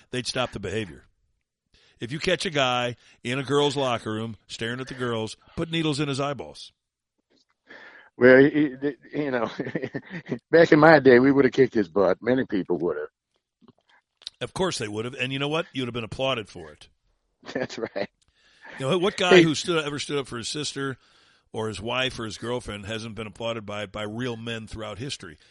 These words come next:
Speaker 1: It's just the way it is.
Speaker 2: Yeah.
Speaker 1: Women don't, I, I love the women, the liberal women who say, "We don't need you to protect us." Well, then, then why do you call us the first time trouble shows up?
Speaker 2: <laughs> Hey, this statement of Coleman's, man, that's really illustrative. He let the,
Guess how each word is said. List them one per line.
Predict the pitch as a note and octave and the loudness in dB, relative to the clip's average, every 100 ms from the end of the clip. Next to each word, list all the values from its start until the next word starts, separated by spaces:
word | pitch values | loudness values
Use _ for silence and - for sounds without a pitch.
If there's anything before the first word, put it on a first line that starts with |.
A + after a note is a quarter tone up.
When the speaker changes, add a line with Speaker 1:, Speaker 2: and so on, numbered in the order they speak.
| _ - | _ -10
Speaker 1:
It's | C3+ - | -8 -6
just | B2+ - | -6 -8
the | A2+ | -8
way | G#2 G2 | -8 -6
it | A2+ | -4
is. | F#3+ F2+ - - _ _ _ _ _ | -4 -6 -10 -20 _ _ _ _ _
Speaker 2:
Yeah. | F#2 F2+ D2 - _ _ _ _ _ - | -4 -4 -6 -14 _ _ _ _ _ -10
Speaker 1:
Women | D3 A#3+ G#3+ | -8 -6 0
don't, | F3 E3 D3+ | 0 -2 -6
I, | D#3+ | -2
I | F3 | 0
love | B3 | 0
the | G3+ | 0
women, | D#3+ D#3+ D#3 | 0 -2 -2
the | |
liberal | C3+ D3+ C3+ | -4 -2 -4
women | B2+ C3 | -4 -6
who | |
say, | A#2+ C3+ A#2+ _ - | -8 -8 -8 _ -4
"We | C#4+ | -2
don't | A#3 E3 | -2 -4
need | E3 D#3+ A2 | -6 -6 -6
you | C#3+ | -8
to | B2 | -8
protect | A2+ F#2+ C#3+ A2+ C#3+ | -10 -8 -6 -6 -6
us." | B2 - | -8 -6
Well, | D#3 D3 _ _ | -6 -6 _ _
then, | E3+ F3+ E3 | -4 -4 -4
then | F3 D#3+ | -6 -4
why | F#3 B3 | -4 -2
do | |
you | A#3+ | -2
call | - - E3+ F#3 | -4 -6 -4 -4
us | - | -6
the | C3+ | -10
first | C#3+ D3+ - | -10 -10 -8
time | C#3 C3+ | -8 -10
trouble | A#2 C#3 B2 | -10 -10 -10
shows | - G2 E2 | -10 -12 -14
up? | D#2+ - _ _ _ _ _ _ _ | -18 -20 _ _ _ _ _ _ _
Speaker 2:
<laughs> | A2+ C3+ A#2+ B2 - F#2+ - - - _ _ _ _ _ _ _ _ _ _ _ _ _ _ - - _ _ _ - - - - | 2 4 4 2 0 -6 -8 -18 -18 _ _ _ _ _ _ _ _ _ _ _ _ _ _ -20 -20 _ _ _ -20 -18 -14 6
Hey, | F3 D#3+ | 8 10
this | F#3+ - | 8 6
statement | F3 F3 D3 B2+ | 8 8 8 8
of | A2 | 6
Coleman's, | - D3+ C#3+ G#2+ G2+ | 6 6 6 4 2
man, | A2 C3+ C#3+ | 0 2 4
that's | C#3 D3+ G#2 | 2 0 2
really | B2+ D3+ A2+ | 4 6 4
illustrative. | A2 A#2 C3 - E2+ G#2 - | 2 0 -2 -4 -8 -10 -2
He | D3 | 0
let | C#3+ D3 | 0 -2
the, | G#2 | -4